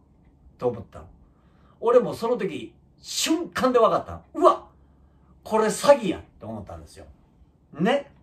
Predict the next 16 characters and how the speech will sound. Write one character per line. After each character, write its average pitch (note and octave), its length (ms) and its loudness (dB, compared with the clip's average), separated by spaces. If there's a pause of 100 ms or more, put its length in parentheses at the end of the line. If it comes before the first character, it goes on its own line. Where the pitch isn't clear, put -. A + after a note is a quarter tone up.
(640)
ほ G#3 120 -4
ん D#4+ 100 -8
で、 C4+ 100 0
そ G#3 120 -2
の B3 100 -6
時 F#3 100 -4
に、 G#2+ 160 -12 (400)
「あ？」 A#2+ 400 -8 (460)
っ - 20 -20
て B2 80 -12
い B2+ 80 -6
う C#3+ 160 -10
顔 F#3 300 2
し - 80 -8
た B2 100 -10
の。 F#2+ 100 -12